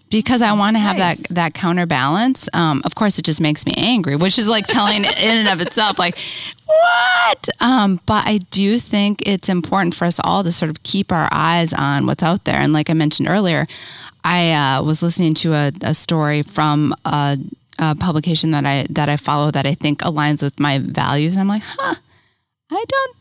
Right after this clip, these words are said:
Speaker 1: think they're actually reporting completely fair and balanced." And again, it's, it's bringing sort of our discernment to these,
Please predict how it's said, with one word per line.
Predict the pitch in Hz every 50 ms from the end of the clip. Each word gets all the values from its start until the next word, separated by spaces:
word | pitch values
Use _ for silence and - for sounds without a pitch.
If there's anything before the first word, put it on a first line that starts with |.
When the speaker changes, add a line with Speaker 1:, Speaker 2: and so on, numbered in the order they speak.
| 311 254 -
Speaker 1:
think | 226 214 214 208 196 -
they're | - 202 - -
actually | - - - 160 156 - - - 175 170
reporting | 160 160 160 156 - - 165 156 151 143 143 139 139 139 131 - _ _ _
completely | - - 208 180 165 - - - - 233 226 220 196 - 180 190 190
fair | - - - 165 151 156
and | 151 143 147
balanced." | - - - - - - - - - 156
And | 165
again, | 151 147 165 156 147
it's, | 139 139 - -
it's | - - 160 - -
bringing | - 165 165 160 147 143
sort | - 165 151
of | 151 151
our | 139 135
discernment | 131 143 - - - 139 135 147 - - -
to | -
these, | - 147 131 131 147 -